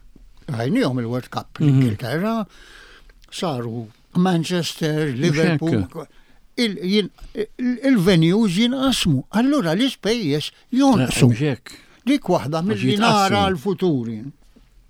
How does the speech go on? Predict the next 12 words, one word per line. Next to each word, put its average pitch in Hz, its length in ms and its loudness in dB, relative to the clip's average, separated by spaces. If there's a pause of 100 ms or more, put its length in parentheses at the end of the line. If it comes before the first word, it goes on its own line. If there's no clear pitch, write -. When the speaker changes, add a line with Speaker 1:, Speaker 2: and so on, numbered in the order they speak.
(800)
Speaker 1:
Jew 190 420 8 (1300)
l-ideal 135 560 4
tiegħi 180 480 2 (1800)
jibdew 131 460 2
isiru 131 460 0
f'Olimpja 113 600 -6 (140)
bħala 120 360 -4
permanent 131 600 2
site. - 480 -12 (680)
Din 139 240 -4
kienet 127 400 -4
qajmet 131 400 -2